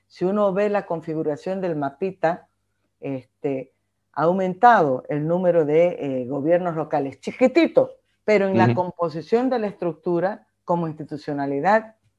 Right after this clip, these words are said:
Speaker 1: es todavía poderosa. Una última reflexión, una última mirada, sin olvidar, por favor, lo cu-,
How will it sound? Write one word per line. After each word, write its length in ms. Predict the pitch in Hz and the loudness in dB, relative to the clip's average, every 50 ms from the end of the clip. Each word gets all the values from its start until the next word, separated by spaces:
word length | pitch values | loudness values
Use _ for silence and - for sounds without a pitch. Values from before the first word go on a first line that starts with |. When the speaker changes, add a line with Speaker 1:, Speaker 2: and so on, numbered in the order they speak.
| _ _ _ | _ _ _
Speaker 1:
es 200 | - 214 208 214 | -4 -4 -4 -4
todavía 420 | 214 175 147 143 139 131 131 127 131 | -4 -6 -4 -4 -4 -4 -6 -6 -8
poderosa. 640 | - 131 123 123 123 123 123 120 117 - 113 - - _ _ _ _ _ _ _ - | -8 -10 -8 -8 -8 -10 -12 -12 -12 -14 -16 -16 -18 _ _ _ _ _ _ _ -8
Una 260 | 180 202 214 208 196 | -4 -2 0 2 2
última 400 | 208 247 254 247 - 226 202 190 | 2 2 2 0 -2 -2 -2 -2
reflexión, 520 | 180 180 175 - 170 156 160 - 208 208 | -4 -4 -4 -4 -6 -6 -4 -6 -6 -6
una 200 | 208 202 196 185 | -6 -6 -6 -6
última 320 | 190 202 180 208 196 185 175 | -6 -6 -6 -6 -4 -4 -4
mirada, 400 | 175 165 175 185 190 190 190 175 | -2 -2 -2 -2 -2 -2 -2 -4
sin 200 | - - 180 175 | -4 -6 -2 0
olvidar, 500 | 175 175 165 165 160 160 196 202 208 - | 0 0 0 0 -2 0 -2 -2 -2 -2
por 160 | - 170 151 | -4 -4 -4
favor, 540 | - 160 151 147 160 175 190 196 196 - _ _ _ _ _ _ _ _ _ _ _ _ _ _ _ _ _ | -4 -4 -2 0 2 2 0 0 -4 -8 _ _ _ _ _ _ _ _ _ _ _ _ _ _ _ _ _
lo 240 | - 165 165 165 165 | 0 2 2 2 2
cu-, 320 | - 165 139 165 156 156 | -2 -2 -2 0 0 0